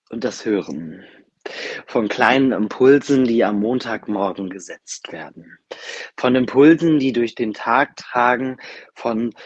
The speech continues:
Momenten, die mich auch tagelang danach noch begleitet haben. Doch nun höre ich bald auf. Ich höre auf mit dem,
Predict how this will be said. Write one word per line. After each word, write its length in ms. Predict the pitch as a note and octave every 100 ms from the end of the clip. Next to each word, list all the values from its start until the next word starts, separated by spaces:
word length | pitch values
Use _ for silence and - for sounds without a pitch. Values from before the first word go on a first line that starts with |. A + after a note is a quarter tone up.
| -
Momenten, 680 | A#2+ A2+ A2 A#2 C#3+ - B2+
die 160 | A#2 A2+
mich 240 | A2+ G#2
auch 140 | G#2
tagelang 600 | - - A#2 A2 A2 G#2+ A2
danach 500 | G#2+ A2 B2 G#2+ -
noch 200 | F2 -
begleitet 760 | F#2+ - E2 E2 D#2+ - -
haben. 320 | F2 D2+ D2+ D2+ _ _ _ _ _ _ _ _ _ _ _ _ _
Doch 200 | - -
nun 440 | A#2 A2+ A#2 A#2+ B2 - - - -
höre 160 | G#2
ich 140 | F#2 -
bald 240 | F2+ -
auf. 520 | E2 - - - - - _ _ _ _ _ _ - - - - -
Ich 160 | A2 -
höre 280 | B2+ A#2+ F#2
auf 460 | A2 B2+ C3+ - - - -
mit 200 | B2 -
dem, 400 | B2 C3+ C#3 B2+